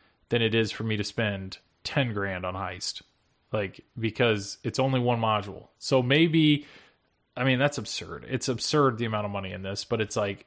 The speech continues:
it's a lot easier for me if, if Scott Danesi makes this amazing module with a great theme and blah, blah, blah, great art, boom, okay, that's ridiculous. I'm paying, you know, literally five figures for one game that blows my mind,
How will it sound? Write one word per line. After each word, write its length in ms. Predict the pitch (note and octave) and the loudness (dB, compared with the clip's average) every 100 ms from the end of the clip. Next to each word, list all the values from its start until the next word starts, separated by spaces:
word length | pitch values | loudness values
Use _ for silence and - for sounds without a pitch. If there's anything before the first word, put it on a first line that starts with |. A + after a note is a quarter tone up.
| - | -6
it's 220 | A#2 - | -4 0
a 40 | A#2+ | 4
lot 300 | C#3 D#3+ D3+ | 6 6 6
easier 320 | D3+ C#3 C3 | 2 2 -2
for 160 | - | -2
me 360 | A#2+ B2+ B2 A2+ | -2 0 0 -2
if, 200 | G#2 - - | -6 -8 -10
if 80 | - | -4
Scott 300 | - D#3 D#3 | 0 0 0
Danesi 340 | C3+ C3 C3 | -4 -4 -4
makes 240 | A2+ G#2+ | -4 -6
this 140 | G#2+ A2+ | -8 -4
amazing 340 | A#2+ D#3 D3 | 0 2 2
module 320 | B2 A#2+ A2 | 0 0 0
with 100 | G#2 | -6
a 40 | G#2 | -4
great 280 | A#2+ D3 - | -2 -2 -2
theme 320 | B2 A#2+ A2+ | -2 0 -2
and 160 | G2+ | -4
blah, 140 | A#2 B2+ | -2 2
blah, 140 | C3+ | 2
blah, 340 | A#2 A2 G#2 G2+ | 2 2 2 2
great 240 | A#2 B2+ | 0 2
art, 340 | A2 G#2+ - - - - _ _ | 2 2 -2 -10 -20 -20 _ _
boom, 300 | C#3+ A#2 G2 B2 | 2 2 0 -2
okay, 300 | A2+ A#2 G2+ | 0 2 2
that's 340 | G#2+ B2 - - _ | 0 -2 -6 -18 _
ridiculous. 640 | C3 A#2+ D3 D3 C3+ A#2+ A#2+ | -4 2 2 4 4 4 0
I'm 120 | G2+ | 0
paying, 420 | B2+ A#2+ A2+ G#2+ | 2 2 0 -4
you 80 | A#2 | -2
know, 220 | G2+ - _ _ _ - C3 | -2 -4 _ _ _ -14 0
literally 340 | B2+ C3 A#2 | 4 4 2
five 440 | - - A#2+ B2+ B2 | 0 2 2 2 0
figures 540 | - B2+ A#2+ A#2 A2 | 0 0 0 -4 -6
for 360 | - B2+ A2 G2+ | -6 -2 -2 -2
one 480 | A2+ B2+ C3+ C#3 B2+ | -2 0 2 0 0
game 460 | A#2+ G#2 G#2+ A2+ - | -2 -2 -6 -8 -4
that 300 | A2 - - | -4 -4 0
blows 360 | A#2+ C#3 B2+ | 4 4 2
my 140 | A#2+ A#2+ | 0 2
mind, 560 | A#2+ A#2+ G#2+ G2+ G2+ | 2 0 0 -4 -8